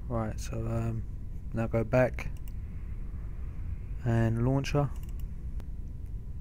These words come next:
Okay, menu, sa-, oh, save. Uh, menu, load.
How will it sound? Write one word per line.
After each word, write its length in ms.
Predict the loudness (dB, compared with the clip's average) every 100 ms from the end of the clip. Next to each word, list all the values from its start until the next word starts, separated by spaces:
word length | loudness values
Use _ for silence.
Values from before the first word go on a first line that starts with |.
| -6 -6 -6 -6 -6 -6 -6 -4 -4 -4 -4 -6 -6
Okay, 360 | -2 0 0 -2 -4 -6 -6 -6 -6 -6 -6
menu, 420 | 0 2 4 4 2 0 -4 -4
sa-, 340 | -2 0 0 0
oh, 160 | -2 -2 -2 -4
save. 460 | -4 -2 -2 -2 -4 -6 -6 -6 -6 -6 -6 -2
Uh, 120 | 0
menu, 540 | 2 2 2 4 4 2
load. 420 | 2 4 4 4